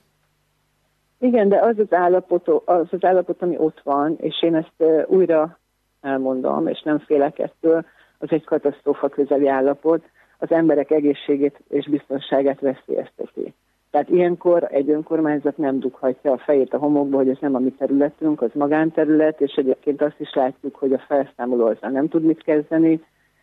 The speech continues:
nincsenek eszközei rá, nem tud, nem fogja tudni megszüntetni ezeket az állapotokat. Tehát úgy gondolom, hogy egy polgármesternek fel kell azt ismerni, hogy,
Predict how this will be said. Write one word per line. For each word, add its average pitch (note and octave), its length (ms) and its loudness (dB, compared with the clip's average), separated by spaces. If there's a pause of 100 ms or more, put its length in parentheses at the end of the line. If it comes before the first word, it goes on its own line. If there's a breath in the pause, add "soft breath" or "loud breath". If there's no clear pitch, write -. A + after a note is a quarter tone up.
(140 soft breath)
nincsenek D#3+ 460 -2
eszközei D#3 540 0
rá, D3+ 260 2
nem D3+ 200 -6
tud, E3+ 240 -6
nem E3+ 180 0
fogja E3 300 0
tudni D#3+ 280 0
megszüntetni D#3 800 -4
ezeket D#3 340 -4
az C#3+ 100 -4
állapotokat. D3+ 800 0
Tehát D#3+ 180 -2
úgy F#3+ 140 2
gondolom, D#3+ 260 2
hogy C3+ 100 2
egy - 80 -20
polgármesternek E3+ 760 -2
fel D3+ 200 0
kell C3 220 -2
azt C3+ 180 -4
ismerni, D3 500 -2
hogy, C#3+ 220 0